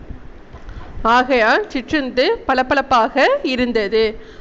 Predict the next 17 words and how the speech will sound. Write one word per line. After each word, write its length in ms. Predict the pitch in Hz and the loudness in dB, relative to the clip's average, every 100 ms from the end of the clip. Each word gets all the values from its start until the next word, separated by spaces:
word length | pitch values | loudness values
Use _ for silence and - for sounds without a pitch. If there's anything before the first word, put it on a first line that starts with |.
| - | -4
ஆகையால், 560 | 254 262 294 277 262 214 | 4 6 4 4 0 2
அதாவது 400 | 240 269 370 311 | 2 4 2 0
இரண்டு 340 | 254 302 349 | 0 2 0
சொற்களை 440 | - 254 254 320 277 | 2 0 2 2 2
வந்து 240 | 226 233 | 2 0
என்ன 220 | 233 226 | 0 0
பண்றாங்கன்னா, 540 | 262 226 214 214 214 285 494 - - - | 0 0 -2 -2 2 2 0 -8 -20 -6
இணைக்கக்கூடியது. 800 | 269 302 339 370 294 233 220 214 | 0 0 2 0 0 0 2 2
ஆகையால், 680 | 220 220 254 - 233 233 240 | 4 4 4 2 2 4 4
ஏற்கனவே 380 | 240 247 254 262 | 2 4 2 2
நம்ம 220 | 247 247 | 0 0
சொல்லியிருக்கோம் 240 | 240 240 | 0 0
இல்லையா, 320 | 233 233 262 | 0 2 2
ஆகையால், 680 | 381 233 220 233 226 226 226 | 2 2 2 2 2 2 2
எனினும், 600 | 226 233 233 233 233 240 - - - - - - - 240 | 2 0 0 0 0 -4 -14 -20 -20 -20 -20 -20 -4 2
ஆ-, 300 | 247 254 240 | 6 6 4
ஆகவே 800 | 226 240 247 240 226 226 226 | 4 4 4 2 4 2 0